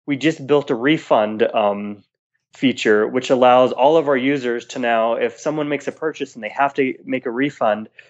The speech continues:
they can just click on the orders, um, section of the dashboard, and they ju-, can just find the user, click refund, and it'll immediately refund the client the money,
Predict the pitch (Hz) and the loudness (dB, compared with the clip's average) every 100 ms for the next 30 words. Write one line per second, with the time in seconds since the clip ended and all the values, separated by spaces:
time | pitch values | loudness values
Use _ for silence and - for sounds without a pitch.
0 | _ - 127 135 127 123 123 - 151 143 | _ 0 0 0 -6 -4 -6 -2 -2 0
1 | 135 123 143 143 131 120 110 - 117 113 | 2 2 4 4 2 0 -4 -6 -4 -4
2 | 107 131 127 135 120 107 107 123 139 - | -6 -10 -8 -8 -8 -6 -2 -2 -2 -6
3 | 120 113 110 113 113 110 117 110 120 117 | -8 -6 -6 -4 -6 -6 -10 -10 -10 -6
4 | 110 - 127 143 131 151 143 120 110 139 | -6 0 2 2 2 2 2 0 -2 -4
5 | 131 135 131 160 - 117 113 120 _ _ | -4 -6 -4 -2 0 -2 -2 -8 _ _
6 | _ _ 131 127 110 117 131 143 147 143 | _ _ -4 -4 -4 0 2 2 2 2
7 | 139 135 127 135 135 131 123 - 123 123 | 2 2 0 -4 -4 -6 -6 -4 -4 -4
8 | 123 117 143 165 170 | -4 -4 -2 -2 -6